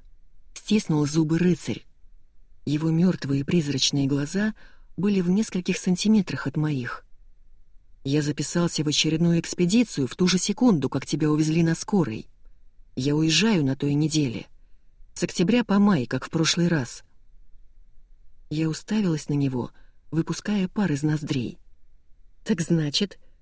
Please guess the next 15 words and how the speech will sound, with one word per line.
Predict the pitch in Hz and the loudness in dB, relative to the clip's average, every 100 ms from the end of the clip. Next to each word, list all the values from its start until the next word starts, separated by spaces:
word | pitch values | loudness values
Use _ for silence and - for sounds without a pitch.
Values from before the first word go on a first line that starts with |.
| - - | -8 -4
ты | |
просто | 196 254 - 170 | 0 0 2 0
болтался | 151 170 220 214 - | 2 2 2 2 2
вокруг, | 196 208 - 277 - - | 2 0 4 2 2 0
гоняя | 160 175 180 175 | 2 4 4 4
балду, | 190 208 208 147 - - - - - | 4 4 4 2 -2 -16 -20 -20 0
и | 202 | 2
месяцами | 208 214 196 269 233 | 4 2 2 4 4
преследовал | 220 254 - 285 185 151 143 | 4 2 4 4 4 2 2
меня, | 135 123 - - - - - | 2 0 -4 -12 -20 -20 -4
пока | 170 - | -2 2
я | 165 180 | 2 4
волновалась | 208 185 220 262 151 | 6 6 6 4 2
до | 147 170 | 2 2
усрачки, | 196 240 151 - - | 2 2 2 0 -4